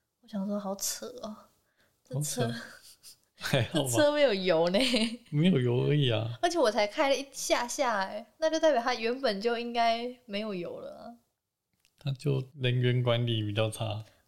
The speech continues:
Speaker 1: 我，
Speaker 2: 没有在管设备。
Speaker 1: 我，我就傻眼。<laughs>
Speaker 2: 我，我还好啦，我觉得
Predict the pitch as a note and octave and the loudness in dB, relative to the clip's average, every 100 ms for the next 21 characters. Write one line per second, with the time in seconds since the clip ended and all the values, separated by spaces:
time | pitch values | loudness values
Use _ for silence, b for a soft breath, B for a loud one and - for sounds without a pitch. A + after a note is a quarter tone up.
0 | _ G#3+ C3+ B2+ A#2 A2+ C3 A#2+ A2+ G#2+ | _ -10 0 2 2 2 0 2 0 0
1 | - A#2+ G#2+ G#2+ G2+ G2+ G#3 G#3+ A#3+ A#3+ | 0 0 0 2 0 -2 -10 -8 -6 -4
2 | A#3 - _ _ _ b b b b _ | -4 -6 _ _ _ b b b b _
3 | C3 B2 A#2+ A#2 A#2+ A#2+ A#2+ A#2 A#2+ A2+ | -6 -2 -2 -4 -4 -2 2 2 2 -2
4 | A2 A2+ - _ _ - B2+ C#3 D3+ D#3 | -4 -8 -14 _ _ -4 0 4 4 4